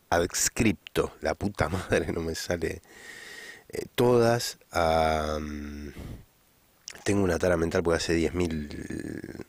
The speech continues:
horas que no duermo y estoy cansado, no comí nada. Vengo así muy apaleado con, eh, tratando de mover papeles, eh, urgente porque es, eh,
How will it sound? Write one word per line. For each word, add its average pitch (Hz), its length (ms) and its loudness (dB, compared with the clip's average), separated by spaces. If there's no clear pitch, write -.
horas 90 300 2
que 87 120 -2
no 85 120 2
duermo 90 440 4
y - 340 -8
estoy - 200 -6
cansado, 85 640 2
no 80 100 -4
comí 80 200 -4
nada. 80 200 -4
Vengo 80 240 -4
así 82 280 -2
muy 82 280 -4
apaleado 80 500 0
con, 73 320 -10
eh, - 300 -14
tratando 85 380 0
de 85 60 2
mover 82 260 0
papeles, 80 960 -4
eh, 76 140 -8
urgente 92 600 2
porque 78 1200 -2
es, - 280 -2
eh, 76 500 -4